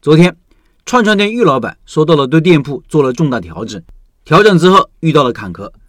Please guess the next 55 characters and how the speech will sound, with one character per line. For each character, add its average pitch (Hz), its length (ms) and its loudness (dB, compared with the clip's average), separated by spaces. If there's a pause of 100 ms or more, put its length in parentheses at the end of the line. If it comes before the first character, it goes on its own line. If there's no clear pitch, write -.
(120)
看 170 180 0
看 165 120 4
他 160 300 2
当 151 160 0
时 131 140 -6
是 143 120 -6
怎 120 140 -8
么 87 120 -10
应 131 180 -4
对 107 140 -6
的。 - 120 -20 (460)
他 139 100 -6
说， 151 240 0 (600)
过 220 140 6
完 196 120 4
年 185 160 4
那 208 80 2
段 196 120 2
时 160 120 -2
间 170 220 0 (100)
生 175 200 0
意 175 120 2
不 135 120 -4
是 143 100 -2
很 131 100 -4
好， 127 240 -8 (400)
每 147 180 2
天 190 240 2 (160)
可 127 160 -10
能 156 180 2
只 143 140 -8
能 127 140 -4
做 151 280 2
十 151 200 -6
几 131 120 -6
桌。 117 240 -8 (480)
这 269 140 -4
个 233 140 6
生 226 180 0
意 226 60 4
不 190 140 0
好， 156 260 -4
原 123 240 -2
因 156 120 4
是 156 160 -2
多 156 160 0
方 151 160 0
面 131 160 -6
的。 87 140 -14 (460)
从 156 260 0
外 233 160 6
部 196 100 0
因 190 160 2
素 170 120 2
看 170 180 -4